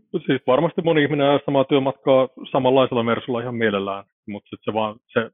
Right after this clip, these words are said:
todennäköisesti maksaisi huomattavasti paljon enemmän kuin se, että ajaisi ihan täysin uudella sähköautolla, kun miettii Mersun kulutusta. Ja vaikka auto on täysin arvoton ja si-, siinä olisi täysin, niinku, perusvakuutukset,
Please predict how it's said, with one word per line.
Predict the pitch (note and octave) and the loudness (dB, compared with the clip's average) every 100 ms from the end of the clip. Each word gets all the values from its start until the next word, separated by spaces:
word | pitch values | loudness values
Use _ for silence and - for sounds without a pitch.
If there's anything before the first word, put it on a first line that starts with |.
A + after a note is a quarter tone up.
| _ _ - | _ _ -2
todennäköisesti | A2 G#2+ G2+ - | 0 0 -4 -6
maksaisi | A2+ A2+ A#2 - | -4 -2 -4 -6
huomattavasti | A#2 A2 A2+ - - | -6 -4 -8 -12 -4
paljon | A#2 A2+ | 0 2
enemmän | A2+ G#2+ G#2+ | 0 -4 -8
kuin | A2+ G2+ | -8 -6
se, | G#2+ | -6
että | - A2+ A2+ | -4 -4 -2
ajaisi | A2 G#2 G#2+ | -2 -2 -4
ihan | A2 G2+ | -6 -4
täysin | A2 G2+ | -4 -4
uudella | A2+ A2 G#2 | -6 -8 -8
sähköautolla, | A#2 G#2 G#2+ G#2+ A2 G#2+ | -10 -10 -12 -14 -14 -14
kun | A2+ C3 | -12 -8
miettii | G#2+ _ A2+ A2 - _ _ _ - | -8 _ -8 -8 -12 _ _ _ -2
Mersun | A2+ B2 A2 | 0 0 -2
kulutusta. | B2 A2+ G#2 - A2 - _ _ _ _ _ - | 0 0 -4 -8 -10 -10 _ _ _ _ _ -4
Ja | G#2+ | 0
vaikka | A#2 - A2 | 0 2 2
auto | G#2+ G#2+ | 2 -2
on | |
täysin | A#2 G#2 B2 | -6 -6 -4
arvoton | A#2 A2 G#2+ G#2+ A2 _ - | -2 -2 -4 -8 -12 _ -2
ja | G#2 G#2 - - | 0 0 -6 -18
si-, | - - | -18 -8
siinä | A2+ A2 | -4 -2
olisi | A2 G#2+ - _ - | -4 -6 -14 _ -2
täysin, | A2+ A2+ G#2 | -2 -2 -10
niinku, | G#2 - | -12 -4
perusvakuutukset, | A#2 G#2+ - A2 G#2+ G2+ - A2+ | -4 -4 -2 -4 -2 -10 -10 -14